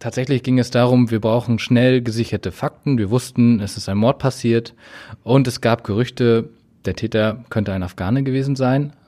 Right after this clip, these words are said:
Also schnell bei der Polizei anrufen und, ähm, genau, dort gab es eben nicht die Aussage, die Bestätigung dafür, also kein Kommentar. Und, ähm,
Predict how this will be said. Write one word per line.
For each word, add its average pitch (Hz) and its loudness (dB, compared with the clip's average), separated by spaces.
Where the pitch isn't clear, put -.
Also 98 -4
schnell 110 2
bei 107 4
der 107 2
Polizei 110 0
anrufen 139 0
und, 117 2
ähm, 110 0
genau, 92 0
dort 104 0
gab 110 2
es 110 -2
eben 104 0
nicht 127 2
die 123 0
Aussage, 113 0
die 110 -4
Bestätigung 143 -2
dafür, 139 2
also 104 -2
kein 113 0
Kommentar. 110 0
Und, 107 2
ähm, 98 -4